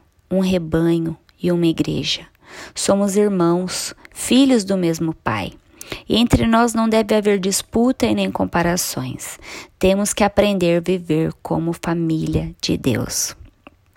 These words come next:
No versículo vinte e quatro, ele diz: "Pai, a minha vontade é que onde eu estou,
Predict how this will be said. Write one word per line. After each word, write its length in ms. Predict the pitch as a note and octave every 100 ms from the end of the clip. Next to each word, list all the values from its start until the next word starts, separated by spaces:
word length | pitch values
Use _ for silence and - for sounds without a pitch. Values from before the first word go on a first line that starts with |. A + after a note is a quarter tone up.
| _ _ _ _ -
No 100 | F#3+
versículo 540 | F#3 F3+ - G3 F#3
vinte 240 | E3+ F3 -
e 40 |
quatro, 360 | - D#3+ - -
ele 200 | E3 E3+
diz: 420 | E3 E3 - - - - - - -
"Pai, 280 | F#3+ F#3+ G3+
a 60 |
minha 180 | G3+ F#3+
vontade 800 | F#3 F#3 F#3 F3+ E3+ F3 F3 F3+ - - -
é 140 | F3
que 220 | - -
onde 380 | F3+ G3+ C4+ C4+
eu 100 | B3
estou, 580 | A#3+ - - E3+ D#3